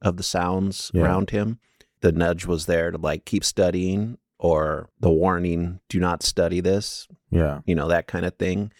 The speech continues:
Speaker 1: There, there could be many different ways this can go. And I, I said that about the nanoparticles jokingly, but, you know, there's stories of the government working with nanoparticles that would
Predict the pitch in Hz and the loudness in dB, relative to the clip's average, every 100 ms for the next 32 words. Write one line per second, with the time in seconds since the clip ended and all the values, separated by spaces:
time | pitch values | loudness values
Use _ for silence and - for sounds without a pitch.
0 | - 98 95 - 110 104 110 117 110 101 | 0 2 2 0 -2 -2 -2 0 2 2
1 | 101 - _ - 104 98 101 95 92 98 | 0 -4 _ -14 -2 0 2 0 -2 -2
2 | 80 80 80 82 85 - 87 82 82 - | -2 0 0 -4 -8 -8 -4 0 0 0
3 | 90 92 92 107 98 - 117 107 98 95 | 0 0 -2 -2 -2 -2 -2 -2 -2 -2
4 | 90 87 87 92 95 90 - 87 82 - | -4 -2 0 0 0 -2 -2 -2 -2 -2
5 | 80 82 - - _ - 90 92 92 82 | -2 -4 -10 -20 _ 2 2 2 -2 -4
6 | 64 62 104 - 67 - _ 117 98 73 | -6 -10 -6 -4 -4 -8 _ -8 -6 -2
7 | 90 90 - 95 82 82 80 82 - - | -2 -2 0 2 2 0 -2 -6 -10 -6
8 | 87 85 82 82 80 80 - 87 82 80 | -6 -6 -2 -2 -2 -6 -4 -6 -6 -6
9 | 80 - 85 80 78 - 85 80 - 76 | -6 -4 -4 -2 -4 -2 -4 -4 -4 -4
10 | 82 85 - - 95 | -2 -4 -4 -2 -2